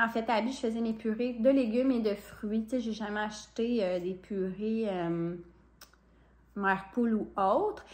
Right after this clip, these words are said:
C'est juste que là, pour vrai, j'avais pas tant mon épicerie, puis tu sais, j'avais pas pensé à ça. Puis là, j'étais rendue là, puis là, j'ai appelé ma belle-sœur,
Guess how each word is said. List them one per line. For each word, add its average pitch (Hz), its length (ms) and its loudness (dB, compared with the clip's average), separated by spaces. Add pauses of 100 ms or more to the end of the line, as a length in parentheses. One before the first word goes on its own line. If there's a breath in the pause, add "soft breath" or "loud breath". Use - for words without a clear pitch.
(140)
C'est - 140 -2
juste 359 260 0
que 247 80 4
là, 233 180 6
pour 240 160 -4
vrai, 233 320 2
j'avais 175 300 2
pas 226 100 4
tant 254 200 0
mon 233 180 2
épicerie, 247 640 -2
puis - 100 -14
tu - 60 -14
sais, 233 100 0
j'avais 202 180 2
pas 220 120 0
pensé 226 340 2
à 208 100 2
ça. 247 240 0
Puis 247 100 -6
là, 262 60 6
j'étais 220 220 0
rendue 214 380 2
là, 202 160 2
puis 220 160 -6
là, 214 80 2
j'ai 220 100 0
appelé 185 220 -2
ma 226 160 2
belle-sœur, 196 500 0